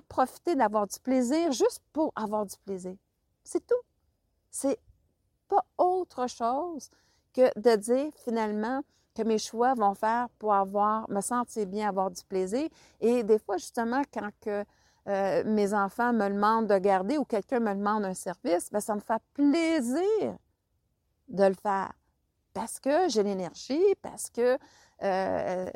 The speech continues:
ça me tente cette journée-là. Ça veut pas dire que je fais toujours qu'est-ce qui me tente. Mais ce que je veux dire, c'est qu'il y a quand même une forme de respect qui va s'être dé-, développée à l'intérieur de moi. Je vais être en premier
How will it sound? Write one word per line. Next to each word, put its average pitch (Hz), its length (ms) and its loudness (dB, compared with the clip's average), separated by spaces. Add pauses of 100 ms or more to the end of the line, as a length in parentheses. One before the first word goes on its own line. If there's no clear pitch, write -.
(340)
ça 214 220 -2
me 214 80 0
tente 339 380 0
cette 196 200 0
journée-là. 196 680 -2 (460)
Ça 185 120 -2
veut 185 60 0
pas 247 140 4
dire 262 220 2
que 190 100 -12
je - 100 -18
fais 170 120 -14
toujours 196 340 -4
qu'est-ce - 220 -16
qui 185 80 -8
me 190 60 -8
tente. 311 380 0 (440)
Mais 208 320 0 (200)
ce - 120 -14
que 214 100 4
je 196 140 0
veux 202 100 6
dire, 233 380 4
c'est 190 240 -6
qu'il - 320 -4
y 185 100 0
a 170 60 2
quand 202 320 -2
même 226 360 2
une 196 200 -2
forme 233 340 2
de 202 60 4
respect 180 640 -2
qui - 120 -12
va 196 140 0
s'être 190 280 -2
dé-, 190 200 -4 (280)
développée 220 560 2
à 214 80 4
l'intérieur 180 360 -2
de 170 100 -6
moi. 190 260 -4 (380)
Je 185 100 -8
vais 196 160 4
être 269 220 6
en 208 120 -2
premier 196 480 -4